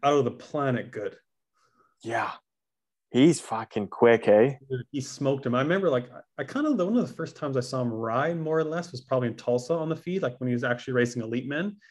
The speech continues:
Speaker 1: I was like, "Fuck, this guy's so fast." Like, he was hole shotting and, and battling with some top elites. So
Speaker 2: Yeah.
Speaker 1: I'm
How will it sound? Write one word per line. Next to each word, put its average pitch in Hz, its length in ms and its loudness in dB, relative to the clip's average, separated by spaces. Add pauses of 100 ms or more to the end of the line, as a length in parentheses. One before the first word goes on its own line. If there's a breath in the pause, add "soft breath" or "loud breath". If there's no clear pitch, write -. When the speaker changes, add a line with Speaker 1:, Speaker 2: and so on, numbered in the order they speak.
(460 soft breath)
Speaker 1:
I 139 40 -10
was 135 100 -8
like, 95 160 -14
"Fuck, - 300 -18
this 117 100 -12
guy's - 280 -10
so 160 300 -8
fast." 117 420 -10
Like, 131 100 -8
he 175 100 -6
was 147 120 -4
hole 143 180 -2
shotting 143 320 -4
and, 120 280 -4
and 113 400 -6
battling 127 320 0
with 113 120 -4
some 107 300 -16
top 151 360 -8
elites. 117 400 -6 (460)
So - 260 0
Speaker 2:
Yeah. 98 120 8
Speaker 1:
I'm - 120 -6